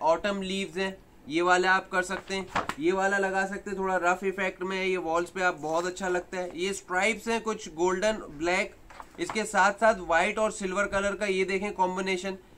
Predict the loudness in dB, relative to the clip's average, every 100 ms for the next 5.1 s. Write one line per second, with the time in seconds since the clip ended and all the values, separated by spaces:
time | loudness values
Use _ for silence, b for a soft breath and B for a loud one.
0 | B -18 0 2 4 6 4 4 -4 -2
1 | -2 -2 -4 -2 2 2 0 -6 -6 -2
2 | -2 -2 -2 -4 -2 -2 -2 0 0 -2
3 | -4 -4 -4 -2 -2 -2 -2 -2 -2 -4
4 | -8 -10 -20 -20 -20 -20 -8 -8 -2 0
5 | 0